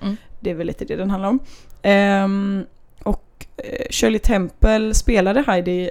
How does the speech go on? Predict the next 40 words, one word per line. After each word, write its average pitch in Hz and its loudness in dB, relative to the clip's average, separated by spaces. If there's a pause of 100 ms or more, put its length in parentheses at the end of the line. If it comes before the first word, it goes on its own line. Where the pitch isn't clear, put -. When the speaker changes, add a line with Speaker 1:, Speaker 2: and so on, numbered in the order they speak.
Speaker 2:
i 185 -2
en, 180 -6
eh, 175 -8 (100)
amerikansk 185 -4
dramatisering 190 -4
nittonhundratrettiosju. 185 -4 (200)
Speaker 1:
Mm. 220 -8 (100)
Speaker 2:
Och - -6
då 220 -2
blev 185 -8
Heidi 170 -10 (100)
ett - -10
jättepoppis 269 -4
namn. - -6 (320)
Speaker 1:
Ja, 175 -4
såklart. 180 -2
Speaker 2:
Eh, 180 -2 (200)
på, 180 0 (360)
alltså 170 -4
i 180 -4
U 170 -2
S 165 -6
A 226 -2
då, - -10
Speaker 1:
Mm. 208 0
Speaker 2:
såklart. - -8 (160)
Ehm, - -8 (520)
ha-, 226 -6
Heidi 226 0
betyder 247 -2
typ - -6
snäll. - 2 (420)
Speaker 1:
Mhm. 202 -10
Speaker 2:
Eh, 180 -8
så - -10
att 190 -8
det 208 -8
passar - -4
ju 196 -4
jättebra. - -8